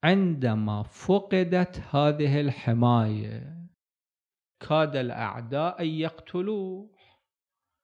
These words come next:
والمؤرخون يذكرون أشياء في إصابة النبي صلى الله عليه وآله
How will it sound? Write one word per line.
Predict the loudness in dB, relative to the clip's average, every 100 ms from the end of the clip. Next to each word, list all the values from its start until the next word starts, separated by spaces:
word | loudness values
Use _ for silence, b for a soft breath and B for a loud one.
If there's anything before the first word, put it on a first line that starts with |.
| _ _ _ _ _
والمؤرخون | -4 -2 -2 -4 -4 -6 -8 -6 -6 -4
يذكرون | -2 -2 -2 -8 -6 -2 -2 -2
أشياء | -2 -4 -6 -4 0 2 2 -2 -12 -20 _ _ _ _ _
في | -4 0 2 0
إصابة | 0 0 2 0 -4 -2
النبي | -2 0 2 2 2 -2
صلى | -4 -4 -2
الله | -2 -2 -2 -2 -4
عليه | -4 -4 -4 -4 -4
وآله | -4 -4 -2 -2 -4 -6 -10